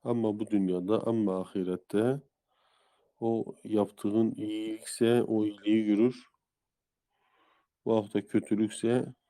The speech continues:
o kötülüğü ne yaparsın görürsün. Yani bizim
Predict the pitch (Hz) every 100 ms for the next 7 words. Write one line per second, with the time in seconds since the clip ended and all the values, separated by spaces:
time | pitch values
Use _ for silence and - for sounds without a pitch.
0 | _ _ _ _ _ _ _ _ _ 117
1 | 104 104 - 95 95 101 123 131 - 117
2 | 101 92 104 110 123 117 113 107 - -
3 | - _ _ _ _ _ _ _ _ _
4 | _ _ _ _ _ _ 104 98 95 95
5 | 107 110